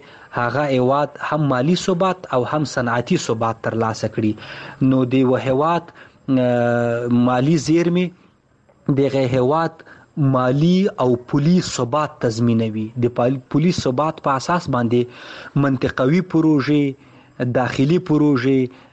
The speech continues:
ډونري پروژې، حتی نړیوالې پروژې هم کولی شي چې په ډیر اسانه تطبیق سي او راکړه ورکړه و-، وسي.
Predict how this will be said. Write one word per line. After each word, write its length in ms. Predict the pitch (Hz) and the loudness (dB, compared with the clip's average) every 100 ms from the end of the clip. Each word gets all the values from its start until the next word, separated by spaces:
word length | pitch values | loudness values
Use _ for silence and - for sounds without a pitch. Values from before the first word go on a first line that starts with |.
| - | -6
ډونري 540 | 127 120 139 135 147 | -4 0 2 2 2
پروژې، 800 | 180 160 151 147 139 120 143 135 127 - _ _ 131 131 | 0 2 2 4 2 2 2 0 -2 -16 _ _ -4 -2
حتی 340 | 120 180 170 | -2 -2 0
نړیوالې 760 | 139 139 131 131 139 175 196 170 | 0 2 2 2 2 0 0 0
پروژې 640 | 139 135 127 120 123 120 - | 0 0 2 0 -2 -2 -2
هم 120 | 180 | -2
کولی 360 | 165 151 175 165 | 0 0 2 2
شي 120 | 151 | 0
چې 100 | 135 | -4
په 140 | 135 | -2
ډیر 200 | 143 196 165 | 2 2 0
اسانه 460 | 131 - 160 156 | -2 -4 -2 -2
تطبیق 480 | 127 127 131 180 196 | -2 -2 0 0 0
سي 100 | 190 | 0
او 160 | 151 131 | 2 2
راکړه 320 | 147 - 131 127 | 0 0 2 2
ورکړه 280 | 127 - | 0 0
و-، 380 | 117 117 135 139 | 0 2 0 0
وسي. 260 | 123 - | 0 -2